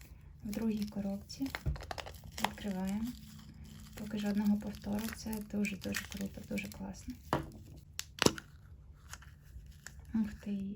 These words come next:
також. Також щось новеньке. Козенятко. На вкладиші такий козлик. Рухає головою. Чи передньою частиною тіла. У нас же є верблюд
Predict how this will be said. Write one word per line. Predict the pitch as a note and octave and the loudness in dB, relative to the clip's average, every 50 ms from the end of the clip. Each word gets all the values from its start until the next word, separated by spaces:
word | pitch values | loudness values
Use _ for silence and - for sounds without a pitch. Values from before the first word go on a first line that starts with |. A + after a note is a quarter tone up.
| A#3+ - - | -6 -8 -10
також. | - - - - - - - - - - - - - - - - - - - | -10 -10 -8 -4 -2 -2 -2 -2 -6 -8 -8 -10 -12 -12 -14 -14 -14 -14 -12
Також | - - - - G#3 | -12 -8 -6 -4 -4
щось | - - - A3 G#3+ - - | -4 -4 -4 -6 -4 -2 -2
новеньке. | A#3 A3 G#3+ A3 A3+ A3+ A3 - - B3 - - - - - - - - - - - - - - - - - - - - - - - - | -2 0 0 2 2 2 0 0 -2 -6 -6 -8 -10 -10 -10 -12 -10 -10 -12 -12 -10 -10 -10 -10 -12 -12 -14 -16 -16 -16 -16 -16 -16 -10
Козенятко. | - C#4 C#4+ D4 C#4+ C#4+ C4+ G#3+ G3+ G3+ - - - G#3+ G#3 G#3 - - - - - - - - - | -4 -2 -2 0 2 6 6 6 6 6 2 0 -2 -2 -2 -2 -4 -8 -14 -16 -18 -16 -16 -6 -2
На | - A3+ | 0 0
вкладиші | A3+ - - A#3+ A3 A#3 - - A3+ | 0 2 2 2 2 2 0 -2 -4
такий | G#3+ - G#3+ G#3+ - A3+ G#3+ | -2 -2 -4 -2 -2 -4 -6
козлик. | G#3 - - G3 G3 G3+ G#3 A#3 C4 C4 - - - - - - - - - - - - - - | -4 -2 0 2 2 2 4 2 0 0 -2 -8 -16 -16 -18 -18 -18 -18 -18 -18 -18 -18 -12 -6
Рухає | - - A3+ B3 B3 - - A3 G#3+ G#3 | -2 0 0 0 0 -2 0 0 2 2
головою. | G#3 A3+ A3+ A3+ G#3+ F#3+ F#3+ F#3+ G3 G3+ A3 B3 C4 - - - - - - - - - - - - - - - - - - - - - - - - - - - | 2 2 2 2 2 2 0 2 2 4 4 4 2 0 -2 -14 -16 -18 -18 -20 -20 -20 -20 -20 -18 -18 -18 -18 -18 -16 -14 -14 -14 -14 -14 -16 -16 -16 -16 -10
Чи | - - | -8 -4
передньою | G3+ - G3+ G3 G3 F#3 F#3+ G3+ F#3+ | -2 2 4 4 4 4 4 4 2
частиною | - - G#3 - - - G#3 G#3 G3+ G3 G3 | 2 0 -6 -4 2 6 8 8 8 8 6
тіла. | G3+ - - G3 G3 G3+ G3+ G#3 - - - - - - - - - | 4 0 -2 0 0 0 -2 -2 -6 -14 -14 -14 -12 -12 -8 -2 2
У | G#3+ | 4
нас | G#3+ G#3+ G#3+ G#3 | 4 4 4 4
же | G3+ - G#3 | 2 2 2
є | G3 F#3 F#3 F#3 | 2 2 2 0
верблюд | F#3 F#3+ G3 F#3+ - F#3+ F#3+ G#3 B3+ D4+ D4+ - - | 0 -2 -2 -2 -2 -2 0 0 0 -2 -4 -6 -12